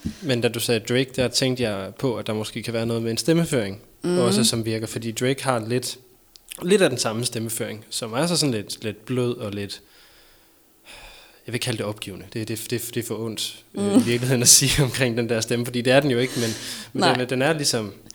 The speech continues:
Speaker 1: mellow
Speaker 2: Ja,
Speaker 1: på en
Speaker 2: ja.
Speaker 1: eller anden måde, ikke?
Speaker 2: Ja, men du har fat i noget der, fordi jeg tror altid, jeg har været og er stadig virkelig draget af melankolsk musik. Jeg kan godt lide, når musik får mig til at føle, jeg kan godt lide, når musik får mig til at tude. Jeg tror, altså, jeg har tudet,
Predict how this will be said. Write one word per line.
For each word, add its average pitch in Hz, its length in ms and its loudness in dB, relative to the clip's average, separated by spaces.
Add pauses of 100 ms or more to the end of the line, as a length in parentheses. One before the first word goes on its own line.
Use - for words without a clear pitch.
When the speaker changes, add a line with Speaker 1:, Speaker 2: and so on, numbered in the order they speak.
(140)
Speaker 1:
mellow 123 300 2
Speaker 2:
Ja, 123 100 -2
Speaker 1:
på - 120 -4
en 190 60 2
Speaker 2:
ja. 190 60 4
Speaker 1:
eller 139 40 4
anden 107 120 -4
måde, 127 80 -4
ikke? 156 200 -8
Speaker 2:
Ja, 208 80 4
men 220 140 2
du 226 100 2
har 233 80 8
fat 233 220 2
i 254 40 6
noget 208 200 2
der, 196 140 0
fordi 185 160 -4
jeg 180 100 0
tror 196 160 -2
altid, 180 260 -2
jeg 190 120 0
har 180 80 0
været 170 440 -2
og 165 120 -4
er 165 140 -4
stadig 170 360 -4 (140)
virkelig 180 480 -2
draget 151 420 -2
af 170 120 -4
melankolsk 160 640 -4
musik. 160 380 -8 (320)
Jeg 180 60 -2
kan 165 80 -2
godt 175 160 4
lide, 170 120 2
når 170 80 0
musik 170 380 0
får - 140 -4
mig 156 140 -2
til 160 120 -4
at - 240 -6
føle, 208 400 4
jeg - 80 0
kan 160 100 2 (160)
godt - 120 -14 (160)
lide, 180 220 -4
når 202 80 -6 (120)
musik 185 360 -4
får - 140 -6
mig 175 120 -4
til 185 100 -4
at - 80 -8
tude. 190 300 -4
Jeg 185 80 -4
tror, - 140 -4
altså, 165 140 -6
jeg 165 140 -2
har 180 120 -8 (220)
tudet, 202 440 -4